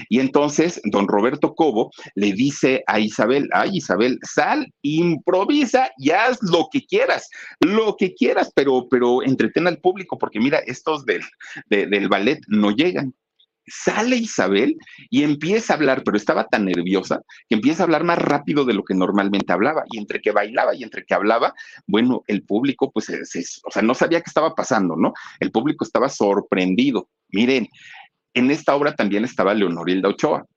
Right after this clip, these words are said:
¿no? Bueno, ya decían, "Callen a esta mujer porque está hablando hasta por los codos".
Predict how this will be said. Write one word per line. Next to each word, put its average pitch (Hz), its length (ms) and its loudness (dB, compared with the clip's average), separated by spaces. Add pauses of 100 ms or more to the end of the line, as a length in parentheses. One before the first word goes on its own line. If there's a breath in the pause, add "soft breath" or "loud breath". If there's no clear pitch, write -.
¿no? 117 220 -4 (340 loud breath)
Bueno, 214 340 2
ya 127 200 0
decían, 160 560 0
"Callen 156 640 2
a 190 60 4
esta 196 260 0
mujer 170 420 0
porque 175 220 0
está - 160 2
hablando 156 540 2 (220 loud breath)
hasta - 520 -2
por 107 320 2
los 101 240 0
codos". 220 520 0